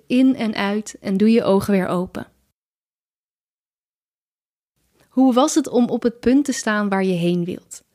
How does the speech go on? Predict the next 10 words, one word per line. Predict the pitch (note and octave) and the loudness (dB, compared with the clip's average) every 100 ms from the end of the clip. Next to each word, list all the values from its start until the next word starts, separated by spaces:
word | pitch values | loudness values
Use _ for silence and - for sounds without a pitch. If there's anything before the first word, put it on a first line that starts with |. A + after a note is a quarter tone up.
| _ _ | _ _
Hoe | _ C#4+ D4+ | _ 2 2
voelde | - C#4 C#4+ A3 | 4 4 4 0
dat? | F#3+ - - - _ _ _ _ _ _ _ | -6 -16 -20 -20 _ _ _ _ _ _ _
Fijn, | - - F#3+ F3+ F3 | -6 -2 -2 -2 -4
denk | F3 F3 | -4 -6
ik, | F3+ | -6
toch? | - D4 G4+ - - _ _ _ _ _ - | 2 2 2 -6 -20 _ _ _ _ _ -4
Onthoud | C4 B3+ G#3 G#3 G3 | 0 0 2 0 0
dit | F3+ | -8
gevoel. | - - - | -8 -12 -14